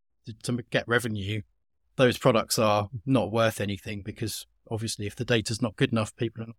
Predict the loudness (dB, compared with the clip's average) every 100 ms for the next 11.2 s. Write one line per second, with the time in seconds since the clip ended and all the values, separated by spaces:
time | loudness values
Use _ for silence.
0 | _ -2 2 2 0 -6 -6 0 0 0
1 | _ _ _ 6 6 6 2 4 2 2
2 | 0 2 0 0 -2 2 4 2 0 -4
3 | -6 0 2 2 0 -2 -2 -4 -4 _
4 | _ _ -20 -20 -20 _ 0 4 6 8
5 | 6 6 2 0 0 0 -2 -6 4 6
6 | 6 4 6 4 2 -2 2 0 0 -8
7 | -8 -8 0 0 0 2 2 2 0 0
8 | 2 2 2 -2 0 2 2 0 -4 _
9 | 0 2 2 2 2 0 -4 -8 -2 4
10 | 4 4 _ _ -6 2 4 4 2 0
11 | -2 -6